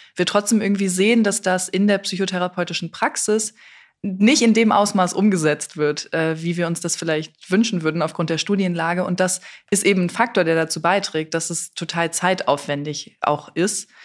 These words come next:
und das, äh, im Alltag nicht immer möglich ist. Und da können uns diese Virtual Reality, ähm,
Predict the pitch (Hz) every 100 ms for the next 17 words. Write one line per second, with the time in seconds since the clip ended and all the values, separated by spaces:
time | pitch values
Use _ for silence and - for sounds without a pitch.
0 | - _ _ 170 170 170 - - 180 -
1 | - 170 - 170 170 175 175 175 160 160
2 | 180 160 151 - 151 - 160 160 165 170
3 | - 175 170 165 - 165 156 160 156 -
4 | _ _ - 180 175 180 165 165 185 185
5 | - 170 170 160 - 165 160 160